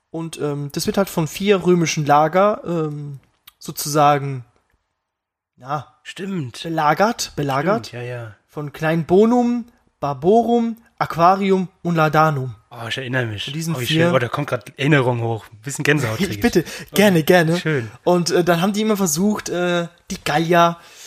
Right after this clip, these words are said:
Speaker 1: äh, zu besiegen. Aber da gab's immer ein Problem. Weil jedes Mal, wenn die Gallier scheinbar besiegt worden sind,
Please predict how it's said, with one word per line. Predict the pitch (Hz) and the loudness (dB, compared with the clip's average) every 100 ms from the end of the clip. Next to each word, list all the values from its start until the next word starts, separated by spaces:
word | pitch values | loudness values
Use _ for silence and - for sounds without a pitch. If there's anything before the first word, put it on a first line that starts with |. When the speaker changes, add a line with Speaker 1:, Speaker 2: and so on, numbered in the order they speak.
| - - | -20 -20
Speaker 1:
äh, | - 170 | -16 -10
zu | 170 | -8
besiegen. | 160 160 208 170 156 131 _ _ _ | -4 -2 -2 -2 -2 -4 _ _ _
Aber | - 147 151 - _ _ _ - | -8 -4 -4 -6 _ _ _ -8
da | 202 | -4
gab's | 226 - | -4 -4
immer | 277 | 0
ein | 254 | 0
Problem. | 226 185 175 170 147 - _ _ _ _ _ | 0 0 2 2 -2 -12 _ _ _ _ _
Weil | 160 170 165 _ _ | -4 -2 -4 _ _
jedes | - 262 262 | -10 -8 -2
Mal, | 220 202 | 0 0
wenn | 185 | -2
die | 160 | 0
Gallier | 190 214 214 202 - _ _ | 2 4 2 0 -4 _ _
scheinbar | - - 294 330 269 240 233 | -6 -2 0 0 2 4 4
besiegt | 190 180 247 - | 2 0 0 0
worden | 165 156 156 156 | 2 4 2 -2
sind, | 147 208 254 | -4 -4 -6